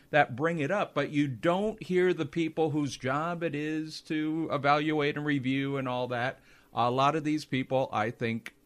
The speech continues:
we-, went the, uh, easy route and just, I, if they liked it, it was funny. If they didn't like it, they ripped it apart. But th-, I think there was a lot more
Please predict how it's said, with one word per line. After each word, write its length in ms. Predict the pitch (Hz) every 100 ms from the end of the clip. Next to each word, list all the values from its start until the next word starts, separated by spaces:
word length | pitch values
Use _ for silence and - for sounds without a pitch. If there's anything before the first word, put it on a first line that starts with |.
| - -
we-, 320 | 110 117 107 -
went 240 | 120 120 - 135
the, 260 | 127 120
uh, 160 | 113 110
easy 300 | 131 127 127
route 300 | 110 117 123
and 120 | 113
just, 500 | 104 107 107 - - - _ _ _ _ _ -
I, 160 | 127 127 139
if 140 | 127
they 140 | 120
liked 400 | 120 185 220 -
it, 180 | 214 214
it 140 | 143 156
was 200 | 175 -
funny. 480 | - 127 131 135 139
If 280 | 131 123
they 160 | 139 139
didn't 340 | 135 202 202
like 280 | 165 165 160
it, 200 | 170 -
they 140 | 135 135
ripped 280 | 120 123
it 100 | 123
apart. 420 | 101 - - - _ _ _ _ -
But 360 | 127 123 -
th-, 120 | 139 131
I 100 | 135
think 180 | 165
there 100 | 175
was 160 | 143 117
a 60 | 110
lot 380 | 113 139 180
more 680 | 160 147 147 147 147 143 151